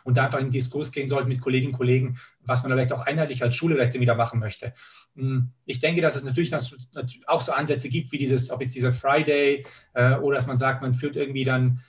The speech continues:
also f-, wirklich ganz gezielt in den Strukturen einfach solche Freiräume, die man schafft, äh, die, wo einfach Entwicklungsprozesse ablaufen können, die einfach notwendig sind.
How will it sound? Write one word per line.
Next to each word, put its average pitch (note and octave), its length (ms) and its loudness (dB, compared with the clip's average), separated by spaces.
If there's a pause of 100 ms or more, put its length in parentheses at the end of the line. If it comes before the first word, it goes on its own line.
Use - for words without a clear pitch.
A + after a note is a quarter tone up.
(100)
also B2+ 180 0
f-, B2 280 -2
wirklich E3 240 0
ganz C#3+ 220 -2
gezielt C#3+ 480 -2
in F#3 220 -2
den E3 100 0
Strukturen D3+ 580 -2
einfach C3+ 240 -2
solche B2 340 0
Freiräume, D#3 640 0
die C#3+ 120 -4
man C3 160 -4
schafft, D3+ 460 -4 (320)
äh, C#3 400 -4
die, D#3+ 280 -4
wo D3+ 100 -2
einfach D3 240 -4
Entwicklungsprozesse D#3+ 920 -2
ablaufen D#3 460 -2
können, D3+ 200 -6
die D3 100 -2
einfach B2 200 -4
notwendig F3+ 520 -2
sind. F3 220 -6